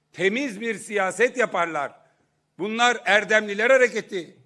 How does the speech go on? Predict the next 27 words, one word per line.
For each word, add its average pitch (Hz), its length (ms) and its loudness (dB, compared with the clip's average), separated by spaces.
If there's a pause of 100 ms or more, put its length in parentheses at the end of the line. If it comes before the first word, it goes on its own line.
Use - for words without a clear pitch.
(140)
bunların 247 420 -6
alnı 226 380 -6
secdeye 214 540 0
değiyor, 240 380 -2
çalmazlar, 233 720 -2
çırpmazlar, 220 580 -6
yanlış 220 420 -4
iş 214 140 -12
yapmazlar 220 680 -2
diye 208 140 -4
oy 233 340 0
vermiş. 214 480 -2 (400)
Şimdi 202 580 -10
çok - 420 4
büyük 208 300 -6
bir 190 80 -2
hayal 214 420 2
kırıklığı 202 680 -2 (340)
ve 208 360 -4
duygusal 208 580 -2
ve 214 80 -2
siyasi 196 720 -2 (440)
çok 240 360 4
büyük 208 240 -6
bir 190 140 -8
kopuş - 420 -6
yaşayan 196 500 -6